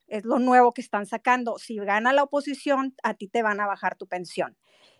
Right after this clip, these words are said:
Entonces, ya estos comentarios de, de gente que dice, "Es que nos estamos quedando sin dinero porque se les está dando pensión a los viejitos", eso ya, ya se tiene que acabar,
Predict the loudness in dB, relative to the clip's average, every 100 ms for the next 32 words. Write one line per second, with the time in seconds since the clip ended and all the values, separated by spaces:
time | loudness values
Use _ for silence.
0 | _ -2 0 2 2 4 2 2 4 8
1 | 10 8 4 -6 0 0 0 0 4 6
2 | 6 4 2 -2 -8 -8 -8 -16 -12 -12
3 | -6 -6 -4 -2 -2 -2 -4 -2 -4 -4
4 | -2 -2 -2 -2 0 2 0 -2 -6 -8
5 | -2 -2 0 -4 0 2 2 0 0 -2
6 | -2 -6 -6 -6 -2 2 4 6 8 6
7 | 2 -2 -6 -8 -8 -10 -6 4 6 6
8 | 6 4 4 -2 _ _ 0 0 0 -2
9 | -2 0 2 2 0 -4 -6 -8 -2 -2
10 | 0 0 2 4 6 6 2 -2 -4 -4
11 | -8 -8 -10 -10 -8 -8 -10